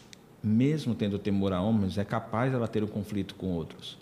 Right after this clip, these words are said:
O que o temor a homens às vezes faz é impedir que a pessoa resolva o conflito,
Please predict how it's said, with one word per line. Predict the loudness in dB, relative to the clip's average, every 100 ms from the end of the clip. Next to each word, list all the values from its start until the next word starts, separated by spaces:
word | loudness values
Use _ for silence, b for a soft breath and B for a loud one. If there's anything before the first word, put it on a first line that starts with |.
| B B B B B -6
O | -4
que | -2 -2
o | 0
temor | 2 2 2 2
a | 2
homens | 0 0 -2
às | -2 -2
vezes | -4 -6 -6
faz | -2 0 0 -2 -6 -14 -18 -20 -20 -20 -12 -4
é | -2 0 0 -2 -6 0
impedir | 0 0 0 0 0 -2
que | -2
a |
pessoa | -6 -4 -2
resolva | -2 -2 -2 0 0 -2
o | -4
conflito, | -6 -6 -8 -10